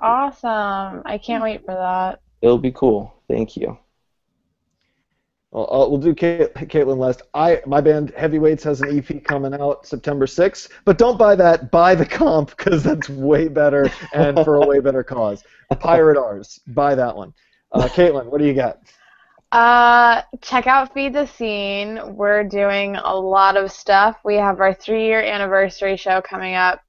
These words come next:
Speaker 1: sometime in the next couple months, just whenever we throw it together,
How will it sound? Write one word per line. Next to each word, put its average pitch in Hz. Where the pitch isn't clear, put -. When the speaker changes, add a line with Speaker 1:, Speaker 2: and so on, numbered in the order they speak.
Speaker 1:
sometime 185
in 185
the 185
next 185
couple 185
months, 185
just -
whenever 233
we 240
throw 226
it 208
together, 202